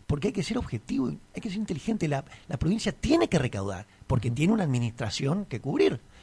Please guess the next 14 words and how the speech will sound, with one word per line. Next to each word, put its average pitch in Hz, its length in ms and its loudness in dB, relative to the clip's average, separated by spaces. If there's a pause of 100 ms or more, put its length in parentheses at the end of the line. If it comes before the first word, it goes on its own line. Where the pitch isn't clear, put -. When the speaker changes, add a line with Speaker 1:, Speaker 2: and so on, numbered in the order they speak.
(320)
Speaker 2:
Ujú. 120 100 -4
Speaker 1:
Pero 127 180 6
vos, 190 140 2 (220)
hay 170 200 0 (140)
otras 240 360 2 (300)
formas 139 460 -4 (180)
de 113 160 -12 (260)
co-, - 140 -8
lograr 110 380 2
esa 131 180 0
recaudación. 113 480 -4 (200)
Hablar, 110 340 -6
por - 140 -8
ejemplo, 117 420 -8